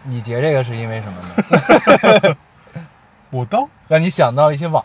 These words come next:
Speaker 1: 事。
Speaker 2: 没有，没有，没有，没有。我，我一开始截这个，就是因为我们之前聊到过这个事儿，因为我对他是有印象的。
Speaker 1: 嗯。
Speaker 2: 就是说，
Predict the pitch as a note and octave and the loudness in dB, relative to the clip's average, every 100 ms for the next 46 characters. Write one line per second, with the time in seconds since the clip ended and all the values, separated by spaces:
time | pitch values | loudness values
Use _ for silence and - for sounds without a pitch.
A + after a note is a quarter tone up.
0 | G#2+ - C3 B2+ B2+ A#2 A2 A2 A2 A#2+ | -4 -16 -14 -4 -4 -4 -8 -12 -20 -20
1 | D3+ C#3+ C#3 C3+ C3+ C#4 - - - B2+ | -10 -10 -6 -6 -2 -4 -4 -14 -10 -8
2 | D#3 B3 C#3 A#2 B2+ C3+ B3+ D#3+ C#3 D3+ | 0 0 0 -6 -14 -10 -8 -6 -6 -4
3 | C3+ C3 C#3 A#2 A#2+ G3 F#3+ A3 D3 - | -2 -2 -2 -8 -10 -10 -8 -6 -6 -6
4 | D3 C4+ E4+ A#2 A2 A2 - G#2+ - - | -2 -2 -2 -8 -10 -10 -10 -10 -16 -14
5 | G#3 C3+ B2+ G#3 B3 D#3 A2 G3+ B3 C3+ | -10 -6 -2 -2 -2 -8 -8 -10 -8 -6
6 | A2+ - G#2 F#2+ F2+ E2 _ C#3 B2 A2+ | -8 -10 -14 -14 -16 -20 _ -8 -8 -4
7 | C#3+ C#3+ | -4 -4